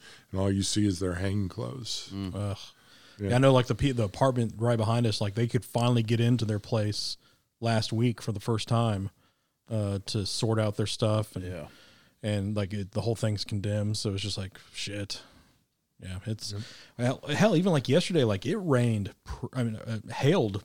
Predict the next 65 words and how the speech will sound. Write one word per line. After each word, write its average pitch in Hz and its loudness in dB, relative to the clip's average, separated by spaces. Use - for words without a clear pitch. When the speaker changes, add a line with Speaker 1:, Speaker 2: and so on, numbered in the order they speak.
Speaker 3:
pretty 127 0
hard. 120 2
Speaker 2:
Yeah. 82 -4
Speaker 3:
I 104 -6
mean, 101 -4
where, 110 0
where 110 0
we 123 4
are. 104 2
W-, 117 2
did 120 0
you 131 6
have 139 6
any 120 2
damage 123 4
on 123 2
vehicles 143 0
or 156 2
anything? 156 2
Speaker 2:
No, 135 6
I 135 6
don't 135 2
think 123 0
so. 113 2
Speaker 3:
Yeah, 107 0
that 104 0
was 117 2
Speaker 2:
Nothing 127 4
noticeable. 104 2
Speaker 3:
Yeah, 104 -2
so 107 -2
it, 135 0
I 113 -8
mean, 101 -4
it 139 -2
came 117 2
in 92 -4
hard. 117 -2
Like, 104 -2
it 135 2
was 143 4
hitting 104 0
windows. 139 4
Like, 98 -2
"Oh, 165 0
fuck!" - -6
Like, 101 -8
Speaker 2:
Yeah, 95 2
I - 4
Speaker 3:
this 131 4
Speaker 2:
thought 139 6
it - 6
Speaker 3:
could, 123 6
Speaker 2:
was 104 0
gonna 92 0
break 95 0
a 92 -4
Speaker 3:
this 110 2
could 95 4
Speaker 2:
window. 90 2
Speaker 3:
break 127 2
a - -10
window. 104 -2
<laughs> 180 -2
Speaker 2:
Yep. 101 0